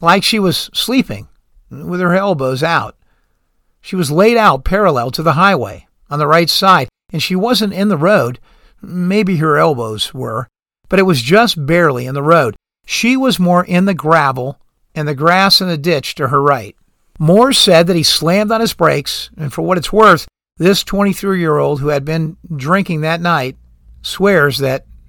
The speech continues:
he didn't hit her, and that he swerved enough to miss her and ended up in a ditch. He got out of his car, and he immediately went to check on her.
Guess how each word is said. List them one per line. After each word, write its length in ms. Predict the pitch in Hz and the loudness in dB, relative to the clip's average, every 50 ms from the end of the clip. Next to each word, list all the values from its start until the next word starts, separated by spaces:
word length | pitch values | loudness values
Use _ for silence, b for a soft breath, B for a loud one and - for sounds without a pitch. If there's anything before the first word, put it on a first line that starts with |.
| - - - _ _ - | -20 -20 -20 _ _ -10
he 120 | 156 151 | -8 -6
didn't 240 | 147 151 147 151 143 | -4 -4 -4 -4 -2
hit 200 | 117 139 175 165 | 0 2 2 2
her, 280 | 123 107 92 - - - - - - - - - - - - - _ - - _ _ - - - - - - | 2 -2 -6 -8 -12 -20 -20 -20 -20 -20 -20 -20 -20 -20 -20 -20 _ -20 -20 _ _ -20 -20 -20 -20 -20 -16
and 140 | - 143 135 | -12 -6 -4
that 100 | 151 156 | -2 -2
he 60 | 160 | -2
swerved 400 | 143 - - 185 190 208 220 196 | -4 -4 -2 2 2 2 2 2
enough 240 | 226 214 208 196 185 | 2 2 2 2 2
to 120 | - 196 | 0 0
miss 260 | 190 202 208 185 - - | 0 2 2 2 2 0
her 200 | 143 131 123 - - - - - - _ _ - - 160 | 0 -2 -4 -6 -12 -20 -20 -20 -20 _ _ -16 -10 -8
and 280 | 151 147 143 143 - - | -6 -6 -6 -8 -10 -6
ended 300 | - 170 170 165 165 156 | -4 -4 -2 -2 0 0
up 320 | 165 175 143 120 117 - - - | 2 2 0 0 -4 -12 -16 -10
in 140 | - 160 147 | -6 -4 -2
a 60 | 147 | 0
ditch. 460 | 143 185 190 147 - - - - - _ - - - - - - - - - - - - - - - - - | 2 2 2 2 0 -4 -10 -12 -14 _ -20 -20 -20 -20 -20 -20 -20 -20 -20 -20 -20 -20 -20 -20 -20 -18 -12
He 120 | - 160 | -10 -4
got 260 | 147 165 165 165 175 | 0 2 2 4 4
out 200 | 180 185 196 214 | 4 4 4 4
of 60 | 220 220 | 2 0
his 140 | 233 214 | 0 -2
car, 400 | - - 233 214 196 170 165 175 | 0 2 4 6 8 8 6 6
and 140 | 185 180 165 | 4 2 0
he 300 | 139 165 185 214 226 214 | 0 -2 -2 0 0 0
immediately 720 | 220 208 208 226 254 254 233 185 151 147 147 160 170 165 | 0 0 0 0 0 0 0 0 0 -2 -2 -2 -2 -2
went 260 | 151 143 165 180 180 | -2 0 0 -2 -2
to 100 | - 202 | -2 -6
check 380 | 175 - - 208 190 175 - - | -6 -4 -2 0 0 0 -2 -6
on 200 | 127 117 113 107 | -8 -8 -8 -8
her. 280 | 101 117 - - - | -10 -10 -12 -12 -14